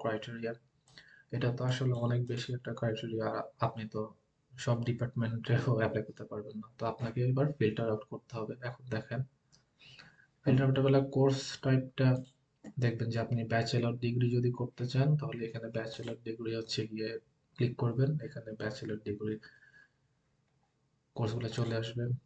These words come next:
অথবা আপনি যদি মাস্টার্স ডিগ্রি করতে চান, সেখানে মাস্টার্স ডিগ্রি ক্লিক করলে এখানে চলে আসবে। যে দেখেন, এখানে কতগুলো রেজাল্ট ফিল্টার্ড আউট হয়ে গেছে।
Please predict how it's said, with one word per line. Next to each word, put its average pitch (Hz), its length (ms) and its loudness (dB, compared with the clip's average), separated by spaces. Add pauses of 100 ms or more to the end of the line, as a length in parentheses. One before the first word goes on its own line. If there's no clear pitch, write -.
(140)
অথবা 120 240 2
আপনি 113 160 0
যদি 117 160 -2
মাস্টার্স 117 720 -2 (160)
ডিগ্রি 120 340 2
করতে - 280 -2
চান, 123 260 2
সেখানে 123 340 0
মাস্টার্স 110 520 -8
ডিগ্রি 120 280 -4
ক্লিক 127 240 0
করলে 135 260 2
এখানে 117 260 0
চলে 113 240 -4
আসবে। 107 240 -2
যে 107 100 -4
দেখেন, 107 260 -10
এখানে 110 380 -12 (380)
কতগুলো 113 480 -4
রেজাল্ট 113 400 -2
ফিল্টার্ড 110 460 -4
আউট 110 240 -6
হয়ে 113 120 -8
গেছে। 113 220 -14